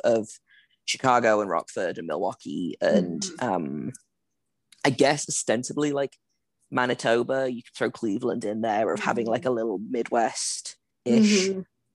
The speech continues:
Speaker 1: chunk. Like, I guess Iowa, but I'm, I'm not gonna lie, gun to my head, I don't know that I could point to Iowa on a map.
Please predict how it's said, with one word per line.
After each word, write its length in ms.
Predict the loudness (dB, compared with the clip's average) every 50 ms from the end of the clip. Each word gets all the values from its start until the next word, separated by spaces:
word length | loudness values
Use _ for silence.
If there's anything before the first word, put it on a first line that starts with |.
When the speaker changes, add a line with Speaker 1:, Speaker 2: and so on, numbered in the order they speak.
| _ _ _ _ _
Speaker 1:
chunk. 440 | -2 2 2 2 2 0 -2 -2 0
Like, 160 | 0 2 2
I 80 | 2
guess 340 | 2 2 2 0 0 -2 -4 -4
Iowa, 480 | -2 -2 -2 -2 -4 -4 -2 -2 -4
but 180 | -4 -6 -8 -10 -10
I'm, 300 | -12 -12 -14 -16 -20 -14 _
I'm 180 | -10 -8 -8 -8
not 140 | -8 -6 -4
gonna 180 | -2 0 2
lie, 320 | 2 2 2 2 2 0 -4 _ _ _ -20 _ _ _ _ _ -10 -2 0
gun 180 | 2 2 2
to 100 | 0 0
my 120 | 0 0 2
head, 240 | 2 2 2 2
I 80 | 2 0
don't 300 | -2 0 -2 -2 -2 -2
know 140 | -4 -4 -2
that 100 | -2 -4
I 40 | -4
could 160 | -6 -8 -4
point 200 | -2 -2 -2 -2
to 100 | -4 -4
Iowa 280 | -2 0 0 0 0 0
on 80 | -2 -2
a 40 | -2
map. 240 | -2 -2 -2 -2